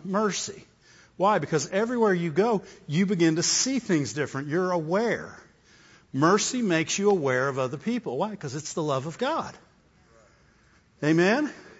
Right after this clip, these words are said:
You may see somebody and, and, and your heart goes out to them. Why? You don't know what they're going through,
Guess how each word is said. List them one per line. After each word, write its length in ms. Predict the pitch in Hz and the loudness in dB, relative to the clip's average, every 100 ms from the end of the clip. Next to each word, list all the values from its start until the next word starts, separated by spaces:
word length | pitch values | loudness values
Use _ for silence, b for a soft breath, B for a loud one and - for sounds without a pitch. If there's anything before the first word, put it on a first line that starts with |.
| B | B
You 180 | 165 160 | -4 0
may 180 | 208 208 | 2 2
see 340 | - - 247 | 0 0 0
somebody 560 | 285 220 180 160 175 208 - B B B | 0 0 2 2 2 0 -6 B B B
and, 200 | 165 160 | -2 0
and, 260 | 165 - | -2 -2
and 140 | 190 170 | -2 -2
your 100 | 160 | -2
heart 380 | - 247 269 165 | 0 2 2 0
goes 240 | 147 120 | 0 0
out 220 | 127 107 | -2 -4
to 80 | 113 | -10
them. 240 | 98 82 - - - _ B B B B | -14 -16 -20 -20 -20 _ B B B B
Why? 300 | 175 226 226 | 0 2 2
You 220 | 139 143 | 0 0
don't 180 | 254 277 | 0 0
know 120 | 190 | 0
what 120 | 180 170 | 0 -2
they're 120 | 160 | -2
going 320 | 156 247 240 | 0 0 -2
through, 320 | 160 170 208 | 0 0 0